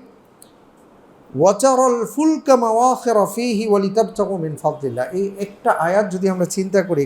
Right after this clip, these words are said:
কত বিশাল এবং ব্যাপ্তি, যে তুমি দেখো সমুদ্রের মাঝে নৌযান, ওয়াতারাল ফুলকা, নৌযান চলছে, মাওয়াখিরা, পানি কেটে কেটে,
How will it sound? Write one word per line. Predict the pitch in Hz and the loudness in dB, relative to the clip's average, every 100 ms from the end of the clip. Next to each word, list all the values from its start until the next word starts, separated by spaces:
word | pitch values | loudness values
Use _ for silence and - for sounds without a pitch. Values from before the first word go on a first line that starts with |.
| 139 | 0
কত | 196 233 | 0 2
বিশাল | 185 165 - 214 196 | 0 -4 0 2 2
এবং | 175 139 | 0 0
ব্যাপ্তি, | 143 139 - 135 127 - - - - - - | 2 0 -2 -10 -10 -16 -20 -20 -20 -20 -10
যে | 147 220 240 262 - | 4 6 6 4 -2
তুমি | 214 226 | -4 0
দেখো | 190 208 220 190 190 196 - - _ - - _ _ | 2 4 4 4 4 -2 -12 -20 _ -20 -20 _ _
সমুদ্রের | - 202 226 196 214 214 | 2 4 4 2 4 4
মাঝে | 180 175 - 220 285 - - - _ 139 | 2 -2 2 2 0 -6 -20 -20 _ -2
নৌযান, | 151 208 208 208 240 285 - - - - _ - - _ - - - - - - 135 | 4 4 4 2 2 -2 -10 -20 -20 -20 _ -20 -20 _ -20 -20 -20 -20 -20 -12 -2
ওয়াতারাল | 170 208 196 180 | 0 2 2 2
ফুলকা, | 175 240 226 - 143 - - - - - - | 0 0 0 -2 -4 -4 -12 -20 -20 -20 -6
নৌযান | 143 190 196 214 208 | 2 4 4 4 2
চলছে, | - 202 202 233 262 294 - - - - - | 4 4 4 0 -2 -4 -14 -20 -20 -20 -8
মাওয়াখিরা, | 135 160 196 233 226 - 180 127 - - - _ - _ _ _ _ _ _ | 2 6 6 6 4 0 -2 -2 -6 -14 -20 _ -20 _ _ _ _ _ _
পানি | 180 202 | -2 0
কেটে | 214 208 190 156 | 0 0 0 0
কেটে, | 135 - | -4 -10